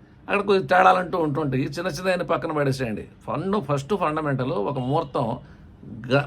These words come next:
మంచిదా కాదా అంటానికి లగ్నాధిపతి శుభుడై, లగ్నాధిపతి ఏ లగ్నానికైనా శుభుడే, పాపగ్రహం అయినా కూడా లగ్నాధిపతి శుభుడై శుభక్షేత్రం అందు ఉండే ఉన్నాడు ధనస్సులో.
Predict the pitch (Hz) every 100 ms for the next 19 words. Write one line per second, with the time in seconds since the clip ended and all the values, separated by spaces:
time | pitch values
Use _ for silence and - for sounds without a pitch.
0 | - 143 180 151 175 190 175 156 165 165
1 | 156 135 139 190 175 147 139 127 180 185
2 | 180 165 139 139 139 139 156 113 - -
3 | - - - - - - - - - -
4 | - - 147 175 170 165 160 165 160 170
5 | 160 170 143 147 147 156 - - - 120
6 | 139 135 151 139 139 131 117 110 117 165
7 | 202 214 175 139 143 165 151 98 - -
8 | - - 165 190 190 196 185 175 165 160
9 | 165 165 139 165 160 127 135 135 -